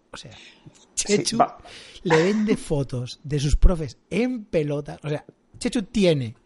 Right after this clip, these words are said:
Speaker 1: fotos de sus profesoras <laughs> desnudas.
Speaker 2: Sí.
Speaker 1: Se jacta de ellos, de vanagloria, y se las vende a, a niños, pero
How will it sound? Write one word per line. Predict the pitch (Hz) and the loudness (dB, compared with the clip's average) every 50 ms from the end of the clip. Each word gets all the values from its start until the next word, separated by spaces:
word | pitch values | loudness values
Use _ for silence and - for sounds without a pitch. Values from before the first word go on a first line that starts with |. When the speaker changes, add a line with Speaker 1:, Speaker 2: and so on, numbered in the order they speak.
| _ _ _ _ | _ _ _ _
Speaker 1:
fotos | - - - 175 165 - 151 139 143 | -8 -2 0 0 0 0 -2 -4 -4
de | 147 131 | -4 -2
sus | - 160 131 | -2 -4 2
profesoras | - - 160 147 131 - 151 143 143 147 165 147 - 165 165 | 6 8 8 8 8 4 -6 -6 -6 -4 -4 -6 -6 -6 -8
<laughs> | 170 - | -6 -6
desnudas. | 240 - - 233 - - - - - - - 349 339 _ - - - - _ _ - - - _ - - | -8 -10 -10 -10 -10 -10 -12 -14 -14 -18 -16 -16 -18 _ -16 -18 -18 -18 _ _ -20 -20 -16 _ -16 -14
Speaker 2:
Sí. | - - - - - - - - - - _ - - - _ _ _ _ _ _ _ _ _ - 311 330 320 311 294 269 | -14 -12 -10 -10 -12 -10 -10 -12 -12 -12 _ -20 -20 -20 _ _ _ _ _ _ _ _ _ -10 -8 -6 -6 -6 -4 -4
Speaker 1:
Se | 269 285 - 180 170 | -2 -2 0 0 0
jacta | - - - 269 254 - - - 190 165 | 0 2 2 2 0 0 -4 -6 -6 -4
de | 156 160 | -2 -4
ellos, | 170 175 196 180 | -4 -4 -4 -4
de | 175 147 | -2 -2
vanagloria, | 139 143 143 135 135 131 156 160 185 190 170 156 151 175 208 - _ _ _ _ - - - - - - - - - - 269 - | -2 -2 -4 -6 -6 -4 -2 0 0 0 -2 -2 -4 -8 -8 -12 _ _ _ _ -20 -20 -20 -20 -20 -20 -20 -10 -6 -4 -4 -4
y | - 208 | -4 -4
se | - - 170 | -4 -4 -4
las | 156 151 143 123 135 | -4 -4 -6 -8 -6
vende | 170 196 190 185 185 185 180 180 202 220 - _ _ | -6 -6 -6 -6 -6 -6 -8 -10 -10 -12 -14 _ _
a, | - - 113 107 95 - - | -20 -18 -16 -16 -16 -16 -16
a | - - - | -16 -16 -14
niños, | 113 98 104 117 123 135 147 156 - | -14 -14 -14 -14 -14 -14 -14 -14 -16
pero | - - - 95 | -16 -18 -20 -20